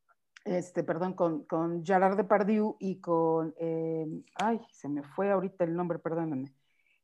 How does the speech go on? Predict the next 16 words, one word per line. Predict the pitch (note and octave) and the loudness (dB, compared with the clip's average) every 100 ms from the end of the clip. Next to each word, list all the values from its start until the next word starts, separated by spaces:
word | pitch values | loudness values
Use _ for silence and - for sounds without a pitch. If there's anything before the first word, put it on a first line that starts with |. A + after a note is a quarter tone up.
| _ | _
Eh, | F3+ F3+ F3 E3+ E3+ E3+ E3 - _ _ _ - | 0 2 4 2 2 -2 -6 -8 _ _ _ 0
ahorita | G3+ G#3 | 2 4
me | F3+ | 2
acuerdo, | - - C#3 | 0 -8 -4
perdón. | E3 D#3 - _ _ _ | -2 -2 -6 _ _ _
Que, | - A#3 | 4 4
que | B3+ A#3 | 6 4
son | - C4+ C4 | 8 8 8
un | B3+ - | 4 8
par | B3+ C4 | 10 12
de, | C#4 B3+ - - - | 10 8 4 -12 -8
o | F3 | 2
sea, | F3+ E3+ | 2 6
Gerard | F#3+ G#3+ A3 | 6 8 6
Depardieu | B3 A3 G#3+ | 4 6 6
hace, | G#3 | 6